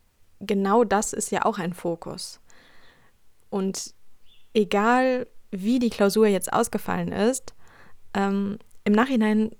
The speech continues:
sind diese zwei Wochen einfach verschwunden, weil ich in meinen Augen den Fokus falsch gesetzt habe. Und ich kann jetzt auf jeden Fall sagen, dass diese Klausur ja nicht mein Leben bestimmt. Ja, wenn ich jetzt durchgefallen wäre, ja,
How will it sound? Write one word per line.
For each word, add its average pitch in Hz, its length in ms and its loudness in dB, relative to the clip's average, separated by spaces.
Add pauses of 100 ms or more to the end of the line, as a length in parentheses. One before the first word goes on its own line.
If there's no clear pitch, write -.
sind 226 320 0
diese 214 180 4
zwei 190 220 -2
Wochen 202 220 0
einfach 190 340 -4
verschwunden, 208 920 2 (460)
weil 190 340 2
ich - 320 -2 (480)
in 202 120 6
meinen 233 240 8
Augen 208 560 4
den 190 140 -2
Fokus 226 320 2
falsch 196 280 -2
gesetzt 170 420 -8
habe. 170 340 -6 (960)
Und 196 380 0 (120)
ich 196 120 0
kann 220 160 4
jetzt 208 160 4
auf 170 140 0
jeden 240 200 4
Fall 185 140 0
sagen, 190 300 0
dass 185 120 -4
diese 185 240 -4
Klausur 196 540 2
ja 196 160 0
nicht 185 180 -4
mein 175 120 -2
Leben 180 260 2
bestimmt. 165 420 -6
Ja, 185 160 0
wenn 175 100 -4
ich 170 100 -6
jetzt - 220 -6
durchgefallen 175 640 -2
wäre, 180 260 -2
ja, 180 340 -4